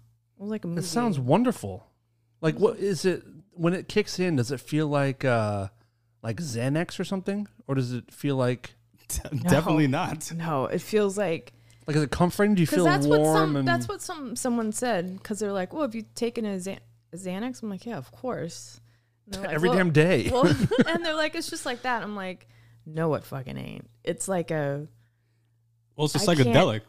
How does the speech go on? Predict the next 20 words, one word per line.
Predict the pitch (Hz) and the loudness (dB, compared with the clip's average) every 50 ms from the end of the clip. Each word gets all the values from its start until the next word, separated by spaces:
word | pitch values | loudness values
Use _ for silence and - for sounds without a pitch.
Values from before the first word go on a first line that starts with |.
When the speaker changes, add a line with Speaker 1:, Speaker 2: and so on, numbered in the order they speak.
| - - - | -16 -14 -4
Speaker 3:
Xanax | 117 113 139 160 156 - - 156 | 2 2 4 4 4 2 -2 -2
ain't | 139 131 - - - | -2 -4 -4 -6 -8
a | 110 | -8
psychedelic. | - - 110 107 107 101 95 101 113 113 110 - | -6 -6 -6 -4 -4 -6 -6 -6 -8 -8 -10 -8
Speaker 1:
Yeah, | - 220 233 220 | -6 -4 -4 -4
I | 214 214 | -4 -6
Speaker 2:
It, | 214 | -8
Speaker 1:
can't | - 269 269 269 | -10 -10 -8 -8
Speaker 2:
it's, | 156 170 170 - - - - | -8 -8 -8 -8 -10 -6 -2
sometimes | - 208 226 226 208 190 | 0 2 2 2 2 2
it | 143 127 | 0 2
feels | - 190 180 180 | 4 4 4 4
Speaker 1:
Well, | |
Speaker 2:
like | 139 131 | 4 2
it | 123 123 | 2 2
Speaker 1:
it's | 127 127 1077 - - | 2 2 0 -2 -4
Speaker 2:
is. | - - 123 | -4 -4 -2
Speaker 3:
Really? | 120 120 127 147 233 311 | 0 0 0 2 2 0
Speaker 1:
Well, | 302 - | -2 -4
ca- | - - 285 | -8 -14 -14